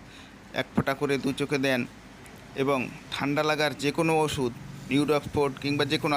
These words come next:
আপনার কাছে যদি থাকে, এক চুটকি এক এম এল জলে গুলে ড্রপারে করে মুরগির মুখে দিবেন। সারাদিনে তিনবার দিবেন সর্ষের তেল এবং ওষুধ।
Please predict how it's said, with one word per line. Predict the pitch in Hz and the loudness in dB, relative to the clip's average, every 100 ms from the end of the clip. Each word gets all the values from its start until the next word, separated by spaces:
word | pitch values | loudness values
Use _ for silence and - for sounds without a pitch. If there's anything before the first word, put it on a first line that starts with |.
| 139 | 2
আপনার | 139 135 143 | 0 -2 -2
কাছে | 135 139 | -4 -2
যদি | 143 139 | -2 -2
থাকে, | 143 131 131 113 - - - - - - - | -4 -2 -2 -2 -6 -18 -18 -18 -18 -16 -4
এক | 139 - | -4 -2
চুটকি | 147 - 139 131 | -6 0 0 2
এক | 147 | 2
এম | 139 | 0
এল | 135 | 2
জলে | 143 139 123 | 4 2 2
গুলে | 143 131 - - - - - - - | 2 2 0 -8 -20 -20 -20 -18 -4
ড্রপারে | 135 135 147 151 | -2 2 2 2
করে | 151 139 131 | 4 4 4
মুরগির | 131 127 139 131 | 2 0 0 0
মুখে | 127 110 | 0 -4
দিবেন। | 95 - - - - - - - - - - - - - | -4 -8 -12 -18 -20 -20 -20 -20 -20 -20 -20 -20 -16 -4
সারাদিনে | 135 135 139 147 131 | 0 2 2 0 0
তিনবার | 139 135 139 127 | 0 2 2 0
দিবেন | 135 143 240 240 - - - - - - - - - - - - - - - - | 0 0 0 -6 -10 -20 -20 -20 -20 -20 -20 -20 -20 -20 -20 -20 -20 -20 -16 -4
সর্ষের | 139 - 147 - | -4 0 -2 0
তেল | 143 160 - | 0 0 -4
এবং | 120 127 - | -2 -2 -2
ওষুধ। | 127 123 | -4 -4